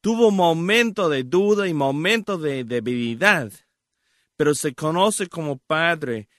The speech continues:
de todos los creyentes porque vivió una vida de fe. Decidió creer en Dios y sus promesas y vivir de acuerdo con esa creencia.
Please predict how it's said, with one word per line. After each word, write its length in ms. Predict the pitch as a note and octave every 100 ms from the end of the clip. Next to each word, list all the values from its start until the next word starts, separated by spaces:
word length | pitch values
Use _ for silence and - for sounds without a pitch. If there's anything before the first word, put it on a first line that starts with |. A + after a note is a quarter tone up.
| _
de 140 | C#3+ C#3
todos 460 | - F3 F#3+ G3
los 180 | E3 D3
creyentes 880 | - D3 C3+ B2+ E3+ F3 E3+ F3 E3
porque 340 | - C3 - A2+
vivió 400 | A#2+ A#2 C#3+ E3
una 200 | E3+ B2
vida 320 | A#2 D3 D#3
de 180 | A#2 G2+
fe. 580 | _ A#2 A#2+ A2 F2+ _ _ _ _ _ _ _ _ _
Decidió 880 | A2+ B2 - C#3 C3+ C3 D#3+ F#3+ E3+
creer 580 | - B2+ B2+ C3 E3+ F3
en 200 | D#3+ C3
Dios 500 | D3 F3+ G3+ - - _
y 140 | C#3
sus 340 | - A3+ B3 -
promesas 800 | D3+ C3+ D3 F#3+ A3 - G#3+ -
y 80 |
vivir 460 | C3+ B2+ B2+ G3 A#3
de 120 | F3+
acuerdo 460 | B2+ - F3 G3+ F#3
con 200 | D#3 E3
esa 260 | A#3+ -
creencia. 960 | - D#3+ D#3 E3+ G#3+ D#3+ - F#2+ D#2+